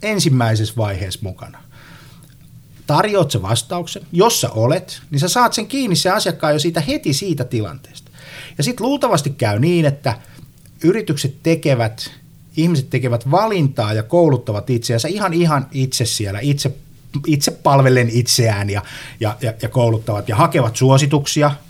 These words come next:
kysyvät kavereilta ja, ja, ja tällä tavalla. Ja sitten jossakin vaiheessa luodaan kriteeristö, shortlista asioista, että mitkä on meidän, niinku, yrityksen kannalta tärkeitä, mitä me luullaan, että on tärkeitä, sillä tiedolla, mitä me ollaan kerätty. Ei välttämättä ihan,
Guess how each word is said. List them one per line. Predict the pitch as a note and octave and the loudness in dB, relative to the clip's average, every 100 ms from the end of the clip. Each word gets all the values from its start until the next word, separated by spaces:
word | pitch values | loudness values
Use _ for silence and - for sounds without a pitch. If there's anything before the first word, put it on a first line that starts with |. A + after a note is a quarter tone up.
| - - - | -20 -20 -2
kysyvät | C#3 C3+ A2+ - | 2 2 0 -2
kavereilta | - B2+ C#3 C#3 C#3 C3 C3 C3 - - - - - - | 2 4 6 4 4 0 -2 -6 -8 -20 -20 -20 -12 -4
ja, | A#2 A2 - - | -2 -4 -16 -10
ja, | A#2+ - | -10 -8
ja | A#2 | -2
tällä | C#3 C3 | 0 0
tavalla. | A2+ A#2 A2+ G#2+ - - - - - | 0 -4 -4 -6 -10 -20 -20 -20 -6
Ja | A#2+ | -2
sitten | A#2 D#3 - C3 A2 - - - | 0 0 0 -2 -2 -8 -16 0
jossakin | F3 F3 D#3+ C3 | 0 0 -2 0
vaiheessa | C3+ C3 B2 A2+ - - - | 2 2 2 0 -4 -10 -6
luodaan | B2+ A2+ G#2 | -2 -2 -2
kriteeristö, | C#3 F3 F3 F#3+ F3 - F#3+ - - - | 0 0 0 -2 -2 -6 -8 -8 -20 -14
shortlista | - D3 D#3 D#3 C#3+ - C#3+ | 0 2 2 -2 -4 -4 -4
asioista, | C#3 D3 C3 C3 C#3 C#3 - - - | -2 -4 -6 -8 -10 -12 -20 -20 -10
että | A#2 D3 | -6 0
mitkä | C#3 C3+ | 0 2
on | B2 | 2
meidän, | C3 B2 A#2 A#2+ | 2 2 0 -2
niinku, | A2 A#2 - | -4 -6 -6
yrityksen | C3+ A#2 A#2 - | -2 -2 -2 -6
kannalta | G#2+ A2 G#2+ | -4 -4 -4
tärkeitä, | - A2+ A2+ G#2+ A#2+ | -4 -4 -4 -6 -2
mitä | D3 D3 | -2 0
me | E3 | 2
luullaan, | A#3 C4+ C#3 G2 F#2 | 4 4 4 2 -6
että | - | -12
on | F2+ | -14
tärkeitä, | - - - F#2 - | -14 -18 -16 -10 0
sillä | E3 D3 | 2 2
tiedolla, | C#3 B2 B2 | 2 0 0
mitä | C3 C#3 | 0 2
me | F3 | 2
ollaan | B2 G2 | 2 -2
kerätty. | - E2 F2+ - - | -12 -16 -18 -18 -14
Ei | F2+ | -8
välttämättä | G#2+ A2 G#2+ G#2 A2 | -8 -8 -12 -10 -8
ihan, | A2 A2+ | -4 -4